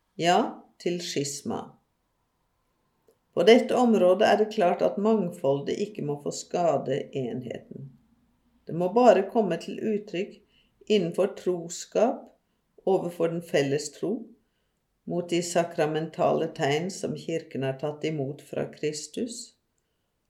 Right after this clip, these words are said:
og mot den hierarkiske kommunion. En kulturell tis-,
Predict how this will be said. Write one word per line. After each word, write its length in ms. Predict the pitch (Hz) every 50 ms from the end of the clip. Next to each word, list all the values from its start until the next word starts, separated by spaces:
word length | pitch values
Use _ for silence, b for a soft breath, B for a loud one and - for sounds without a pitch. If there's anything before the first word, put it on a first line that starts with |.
| _ -
og 160 | - 185 196
mot 240 | 190 196 202 214 -
den 160 | 185 202 208
hierarkiske 960 | 190 202 190 202 208 196 175 156 156 151 - - - - - - - - 190 208 214 - - - _ _ _
kommunion. 680 | _ _ 185 180 175 175 170 160 - 151 139 - 131 - _ _ _ _ _ _ _ _ _ _ _ _ _ _ _ _ _ _ _ _ _ _ _ _
En 160 | - 151 160 160
kulturell 640 | - 170 160 156 - 196 185 175 165 151 151 - -
tis-, 380 | - - 151 147 - - -